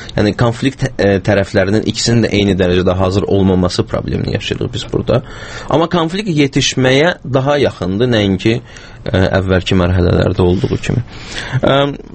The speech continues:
Ermənistan, ə, Ermənistandan olan, ə, ekspertlər də, ə,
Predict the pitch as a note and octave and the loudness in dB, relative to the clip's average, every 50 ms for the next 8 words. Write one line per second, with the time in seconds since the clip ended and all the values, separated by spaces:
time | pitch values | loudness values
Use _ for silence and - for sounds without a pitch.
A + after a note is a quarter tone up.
0 | - - - C3+ D#3+ F3+ F#3+ G3 F#3+ - - A3 A3 A3 G3+ - B2 D3 D3 D3 | -10 -4 0 0 2 2 2 0 0 0 0 0 0 -2 -2 0 0 2 2 2
1 | C#3+ C3 - - - - A1+ G#1+ G1+ G1+ - - - - - C#3 C#3+ D3+ D3+ D3+ | 2 0 -2 -6 -12 -12 -12 -12 -12 -12 -14 -14 -8 -2 0 0 2 2 2 0
2 | D3 - - D3+ D3+ D#3+ E3 E3 D#3 - C3+ C3+ C#3 C#3 C3+ A#2 G#2 B2+ B2 B2 | 0 0 0 0 2 2 0 0 0 0 2 2 2 2 0 0 0 2 2 2
3 | A#2+ F#2+ - - B2+ - - - - A#2 A2+ - - - C3+ D3+ E3 A3 G3 G2+ | 0 0 -2 -4 -4 -4 -4 -2 0 0 0 -2 0 0 2 2 2 2 2 2
4 | F#2+ B2 C#3 C#3+ - - - G2+ | 4 4 2 2 0 0 2 2